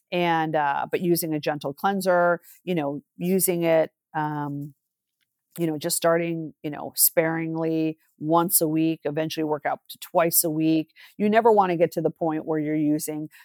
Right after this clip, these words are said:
a retinol or a prescription retinoid every night. And the main reason is, is because ju-,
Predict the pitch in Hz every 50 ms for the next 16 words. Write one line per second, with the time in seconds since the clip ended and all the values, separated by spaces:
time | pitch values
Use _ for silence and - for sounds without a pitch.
0 | - - - 170 156 165 - - 165 156 151 147 156 156 151 156 147 - 160 151
1 | - - 139 - - 151 143 143 147 147 - 156 151 147 147 147 - - 165 156
2 | 143 156 151 147 143 135 151 190 254 269 - - _ - 156 156 156 156 160 160
3 | 160 160 160 156 156 156 156 151 - 160 151 147 151 147 139 - 151 143 - -
4 | 160 147 - - 160 151 151 147 143 - - _ _ _ - - - - - -
5 | - _ _ _ - - - 185 175